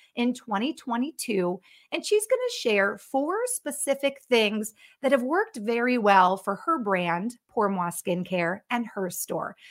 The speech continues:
Those things are app integration, Shopify reporting, S M S, and email campaigns. We're gonna hear more from our special guest when I bring her on in just a moment. But a quick reminder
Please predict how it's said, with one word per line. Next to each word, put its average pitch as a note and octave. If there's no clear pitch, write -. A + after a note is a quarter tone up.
Those B3
things B3+
are A#3
app -
integration, G#3+
Shopify C#4+
reporting, A3+
S B3
M B3+
S, F#3+
and A#3
email F3+
campaigns. F#3
We're D4
gonna F4
hear D4+
more C#4
from C#4
our B3+
special B3
guest A#3
when A3+
I A3
bring A3
her G#3+
on G#3
in A3
just F#3
a F#3+
moment. F3
But D#4+
a F4+
quick A4+
reminder C#4+